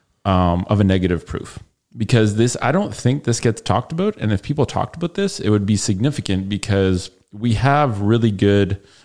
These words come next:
okay. So basically, the asymmetry of negative proof comes from Karl Popper,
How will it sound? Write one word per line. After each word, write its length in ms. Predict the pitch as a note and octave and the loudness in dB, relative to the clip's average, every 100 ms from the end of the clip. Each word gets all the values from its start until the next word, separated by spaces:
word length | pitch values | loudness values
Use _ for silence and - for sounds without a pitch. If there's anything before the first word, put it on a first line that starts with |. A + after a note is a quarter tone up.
| - | 0
okay. 160 | G2+ | 0
So 140 | F2 A#2+ | 2 2
basically, 480 | D#3 C#3+ D#3+ C#3+ B2+ - - _ _ _ _ - | 2 2 2 2 0 -8 -20 _ _ _ _ -4
the 200 | A#2 D3 | 0 2
asymmetry 420 | F3 F#3+ F3 E3 | 2 2 2 2
of 100 | C3 | 4
negative 300 | A#2 A#2 A2 | 4 2 2
proof 200 | A#2+ A2 | 0 0
comes 260 | - G#2 F#2+ | 0 0 0
from 160 | G#2 | -2
Karl 260 | F2+ G2 F#2+ | 0 2 2
Popper, 460 | - F2+ A2 A#2 | 2 0 0 -2